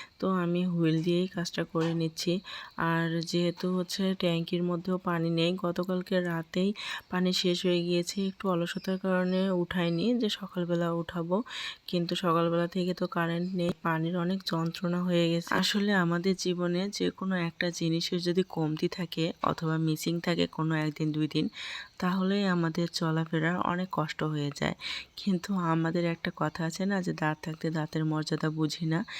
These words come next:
ঠিক সেরকম, যখন যেটা থাকে তখন সেটার মর্যাদা আমরা বুঝি না। তো আমি হচ্ছে এখানে, আহ, মুরগির মাংস বের করে নিলাম ফ্রিজ থেকে। আর মুরগির মাংসগুলো অনেকক্ষণ ভিজিয়েও রাখতে হয়নি, কারেন্ট যেহেতু নেই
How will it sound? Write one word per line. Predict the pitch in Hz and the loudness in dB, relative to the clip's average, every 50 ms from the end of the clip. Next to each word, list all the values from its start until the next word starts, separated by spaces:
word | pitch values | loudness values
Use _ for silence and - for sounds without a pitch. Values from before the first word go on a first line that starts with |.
| - - - - - - | -10 -10 -12 -12 -4 -2
ঠিক | - 202 196 | -2 0 0
সেরকম, | - - 175 160 151 151 151 - - 156 147 156 185 180 | 0 0 2 2 2 2 0 -2 -4 -4 -4 -4 -4 -2
যখন | 170 165 156 160 - 175 170 | 0 0 0 0 -2 -4 -2
যেটা | 165 175 160 - 170 | -2 -2 -2 -2 -4
থাকে | - - 170 160 160 - 185 190 | -4 -4 -6 -4 -2 -2 -4 -2
তখন | - 185 165 165 160 | -2 -2 -2 -2 -2
সেটার | 160 - 160 160 165 156 | -2 -2 -2 0 0 0
মর্যাদা | 156 151 151 151 147 - 156 151 - 156 151 | 0 0 0 0 0 -2 -2 -2 0 -2 -2
আমরা | 151 156 160 160 | -2 -2 -2 -2
বুঝি | 156 160 156 156 - - - | -2 -2 -2 -2 -2 -2 -2
না। | 147 147 143 165 - - - - - - - - - _ | -2 -2 -2 -4 -6 -10 -14 -12 -12 -12 -12 -14 -12 _
তো | - 202 | -2 0
আমি | 196 180 175 170 170 175 175 | 0 0 0 0 -2 -2 -2
হচ্ছে | 170 165 - - 175 170 165 | -4 -4 -2 -2 0 0 0
এখানে, | 165 165 165 160 156 165 165 175 190 - - - - - - - | 0 0 0 0 0 0 0 -2 -2 -6 -10 -12 -14 -14 -10 -6
আহ, | - 165 160 | -2 0 2
মুরগির | 160 160 160 156 156 170 165 | 2 2 2 2 2 2 2
মাংস | 165 160 160 156 156 - | 2 2 0 0 0 0
বের | 165 165 160 156 165 | 0 0 0 0 0
করে | 160 165 160 | 0 2 2
নিলাম | 156 156 156 156 156 160 160 | 2 2 2 2 0 0 -2
ফ্রিজ | - - - 160 160 160 - | -4 -4 -2 -2 -2 -2 -2
থেকে। | - 165 156 - - 160 165 214 - - - - - - - | -4 -4 -4 -2 -2 -2 -2 -2 -4 -6 -12 -14 -14 -10 -4
আর | - 170 170 | -2 0 2
মুরগির | 170 165 165 160 170 170 | 2 2 2 2 2 0
মাংসগুলো | 170 170 170 175 - 180 175 175 175 175 185 180 175 | 0 0 -2 -2 -2 -2 0 0 0 0 0 0 2
অনেকক্ষণ | 160 156 156 160 - - 185 175 | 2 2 0 0 -2 -2 -2 0
ভিজিয়েও | 170 175 165 156 160 160 160 165 170 | 0 0 0 0 2 2 4 4 4
রাখতে | 175 170 165 - - - 175 | 2 2 0 -2 -2 -2 0
হয়নি, | 175 175 165 160 160 160 170 190 220 - | 0 2 2 2 2 2 2 0 -2 -2
কারেন্ট | - - 202 180 170 180 185 185 185 185 | 0 2 4 6 6 6 6 4 2 2
যেহেতু | - 190 190 185 185 - 196 | 2 2 2 2 2 2 2
নেই | 185 180 170 165 170 185 | 2 4 4 2 2 2